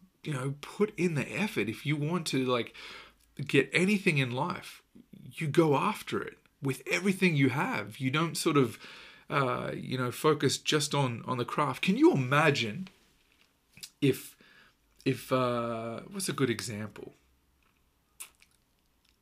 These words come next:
Can you imagine if Mother Teresa didn't tell anyone about her mission and go out and raise money and, and, and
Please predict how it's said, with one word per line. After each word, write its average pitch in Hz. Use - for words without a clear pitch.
Can 180
you 240
imagine 123
if 120
Mother 127
Teresa 110
didn't 135
tell 123
anyone 110
about 110
her 110
mission 110
and 110
go 113
out 110
and 104
raise 113
money 110
and, 104
and, 101
and 104